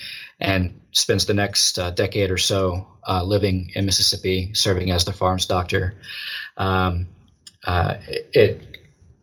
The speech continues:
it, it meant that a lot of the residents, uh, went off to war, but more importantly, it meant that a lot of the residents went off to live in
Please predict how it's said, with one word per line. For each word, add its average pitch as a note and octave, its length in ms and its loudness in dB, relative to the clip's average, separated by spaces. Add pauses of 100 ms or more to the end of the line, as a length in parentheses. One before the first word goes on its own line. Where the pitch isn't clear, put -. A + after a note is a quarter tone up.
(720)
it, A#2+ 400 0
it B2 180 4
meant C3+ 580 0
that B2 280 2
a A#2 120 0
lot B2 220 2
of C3+ 80 0
the A#2+ 80 -2
residents, B2+ 720 0 (560)
uh, A2 220 0 (260)
went C3 160 2
off C3+ 160 0
to B2+ 100 -8
war, C#3 380 0
but G#2+ 100 -6
more C#3+ 200 2
importantly, A#2 880 -2
it G#2+ 120 2
meant A#2 200 0
that A2 100 -4
a A2 60 0
lot A#2 160 2
of A#2 40 -2
the A#2+ 80 0
residents G#2+ 640 0
went A#2+ 160 0
off A2+ 400 0 (420)
to A#2+ 160 0
live A2+ 340 0
in G2 360 -2